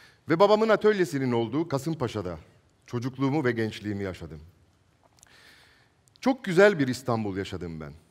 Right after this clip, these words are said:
Sokak çocuğuyum ben, hala sokak çocuğuyum. Sokaklarda büyüdüm.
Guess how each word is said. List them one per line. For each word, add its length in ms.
Sokak 440
çocuğuyum 420
ben, 180
hala 360
sokak 360
çocuğuyum. 360
Sokaklarda 600
büyüdüm. 340